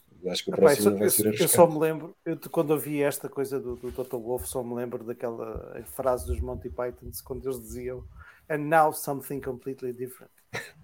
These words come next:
Speaker 2: Pá. <laughs> Portanto, <laughs> não sei muito bem o que é que, o que é que esta gente vai inventar. Pá, esperemos que, que sim.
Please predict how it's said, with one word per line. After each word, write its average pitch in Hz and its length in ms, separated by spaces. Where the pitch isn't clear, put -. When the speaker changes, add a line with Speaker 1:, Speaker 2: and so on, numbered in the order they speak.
Speaker 2:
Pá. - 180
<laughs> - 80
Portanto, 170 600
<laughs> - 460
não 196 180
sei 190 220
muito 165 240
bem 180 160
o 185 40
que 185 100
é 180 60
que, - 200
o 170 1500
que 180 100
é - 20
que - 120
esta 170 180
gente 156 220
vai 165 140
inventar. 165 460
Pá, - 80
esperemos 151 440
que, 185 160
que - 220
sim. - 140